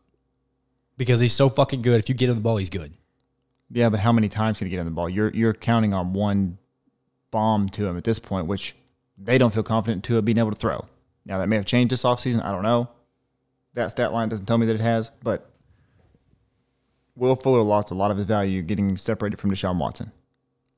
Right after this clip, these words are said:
Speaker 2: And not necessarily getting separated from Deshaun Watson, but being placed with Tua.
Speaker 1: Boy, Deshaun Watson's been kinda pissing people off too, hasn't he?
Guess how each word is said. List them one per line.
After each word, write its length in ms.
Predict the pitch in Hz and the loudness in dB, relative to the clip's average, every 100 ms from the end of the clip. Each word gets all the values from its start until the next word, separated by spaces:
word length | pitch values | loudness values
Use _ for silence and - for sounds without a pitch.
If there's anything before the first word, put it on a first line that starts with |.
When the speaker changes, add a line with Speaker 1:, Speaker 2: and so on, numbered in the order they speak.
| _ _ | _ _
Speaker 2:
And 160 | 143 156 | 4 4
not 140 | 175 | 4
necessarily 280 | 165 - 139 | 2 0 0
getting 140 | 113 113 | 2 0
separated 360 | 127 113 107 | 0 0 -2
from 140 | 110 104 | -2 -2
Deshaun 300 | - 107 98 | -2 -4 0
Watson, 320 | 107 113 92 | 2 2 0
but 100 | 92 | -2
being 200 | 107 101 | 0 -2
placed 280 | - 110 - | 0 -2 -2
with 100 | 80 | -6
Tua. 320 | - 98 - - _ | -4 -4 -4 -14 _
Speaker 1:
Boy, 420 | 104 110 92 82 - | 0 0 0 -4 -12
Deshaun 340 | 92 113 101 | -8 -4 -4
Watson's 500 | 101 113 - 78 90 | -2 -2 -4 -10 -12
been 280 | 92 92 90 | -10 -10 -8
kinda 200 | 95 82 | -8 -8
pissing 360 | - 98 92 | -8 -8 -6
people 280 | 87 92 90 | -6 -6 -4
off 200 | 90 90 | -4 -6
too, 200 | - 120 | -6 -4
hasn't 280 | 104 95 | -2 -2
he? 80 | 90 | -4